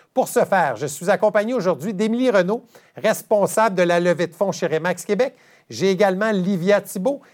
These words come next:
qui va procéder au tirage dans quelques instants, et bien entendu, notre ami Max. Alors, Émilie, parlons un peu de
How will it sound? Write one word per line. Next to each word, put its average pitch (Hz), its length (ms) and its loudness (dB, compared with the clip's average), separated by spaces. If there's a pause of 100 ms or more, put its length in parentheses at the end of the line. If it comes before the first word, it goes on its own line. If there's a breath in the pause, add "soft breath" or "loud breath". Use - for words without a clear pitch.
qui - 120 -10
va 165 160 2
procéder 170 420 -2
au 202 80 2
tirage 180 460 0
dans 139 100 -6
quelques 156 380 -4
instants, 202 420 -2
et 220 240 0
bien 175 300 -2
entendu, 175 580 -2 (280 soft breath)
notre 185 280 0
ami 180 380 -2
Max. - 640 -6 (340 loud breath)
Alors, 175 360 4
Émilie, 240 460 0 (500 soft breath)
parlons 254 320 4
un 185 100 4
peu 202 260 -2
de 175 320 2